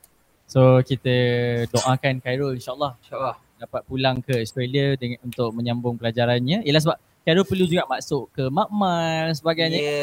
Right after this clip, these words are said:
Speaker 2: betul, betul. Kena masuk ke makmal dan saya ada juga pending sebenarnya tahun kedua hari tu ada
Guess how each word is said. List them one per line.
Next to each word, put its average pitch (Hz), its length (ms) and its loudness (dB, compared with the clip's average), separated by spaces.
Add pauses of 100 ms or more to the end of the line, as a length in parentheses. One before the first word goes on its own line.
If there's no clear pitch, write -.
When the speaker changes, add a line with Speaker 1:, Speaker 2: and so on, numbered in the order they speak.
(120)
Speaker 2:
betul, 135 300 -4
betul. 180 240 -2
Kena 151 180 -6
masuk 156 220 -4
ke 165 100 -8
makmal 151 480 0
dan 143 160 -2
saya 156 240 -2
ada 143 220 0
juga 139 400 -2 (320)
pending 160 420 0
sebenarnya 160 380 -2
tahun 156 240 -2
kedua 151 400 -2
hari 147 100 -4
tu - 140 -4
ada 143 260 -4